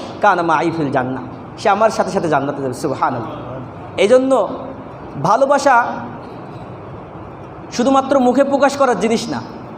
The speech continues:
ভালোবাসা কাজে কর্মে প্রকাশ করার জিনিস। আপনি বলছেন যে, "না, আমি মুসলমান, নামাজ না পড়লে আমার ঈমান ঠিক আছে।" হাস্যকর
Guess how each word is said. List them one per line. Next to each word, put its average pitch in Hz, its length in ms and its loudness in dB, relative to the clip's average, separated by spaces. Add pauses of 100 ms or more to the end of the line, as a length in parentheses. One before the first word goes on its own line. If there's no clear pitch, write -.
(340)
ভালোবাসা 254 460 4
কাজে 277 360 4
কর্মে 277 340 2
প্রকাশ 247 300 2
করার 185 260 2
জিনিস। 139 260 -2 (1000)
আপনি 208 260 2
বলছেন 247 380 4
যে, 233 120 6
"না, 240 240 6
আমি 214 300 4
মুসলমান, 240 600 4
নামাজ 226 320 4
না 240 100 4
পড়লে 233 260 2
আমার 214 180 6
ঈমান 214 240 2
ঠিক 165 200 0
আছে।" 139 240 0 (760)
হাস্যকর 208 400 2